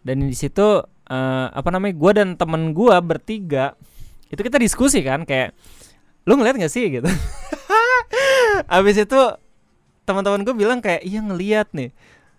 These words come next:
"Eh, penasaran, coba kita mut-, eh, ini lagi yuk, apa namanya, lihat lagi yuk, tapi jangan ngintip-ngintip, kita muter lagi aja lewat jalan yang tadi," gitu. Kayak seakan-akan kita balik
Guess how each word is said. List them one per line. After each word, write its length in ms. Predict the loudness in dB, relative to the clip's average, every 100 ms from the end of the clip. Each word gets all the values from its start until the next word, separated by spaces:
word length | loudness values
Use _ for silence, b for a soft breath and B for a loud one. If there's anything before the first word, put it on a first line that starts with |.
| _
"Eh, 80 | -8
penasaran, 480 | -4 -4 -4 -4 -4
coba 240 | -4 -6
kita 240 | -6 -4 -4
mut-, 240 | -4 -8
eh, 220 | -8 -6 -2
ini 100 | -2
lagi 300 | -2 -2 -4
yuk, 40 |
apa 160 | -2 -4
namanya, 320 | -2 0 -2
lihat 60 | -2
lagi 260 | -6 -4 -6
yuk, 80 |
tapi 220 | -6 -6 -6
jangan 480 | -4 -4 -4 -8 -10
ngintip-ngintip, 640 | -8 -8 -8 -8 -8 -8 -10
kita 160 | -6 -4
muter 320 | -2 -4 -4
lagi 240 | -4 0 -2
aja 240 | 0 0
lewat 240 | 0 0
jalan 240 | -2 0 0 -2
yang 60 |
tadi," 320 | -4 -4 -4 -4
gitu. 240 | -6 -8
Kayak 320 | -6 -6 -8 B B B
seakan-akan 960 | -12 -10 -6 -6 -6 -2 -2 -4 -8 -10
kita 240 | -6 -4
balik 260 | 0 0 -2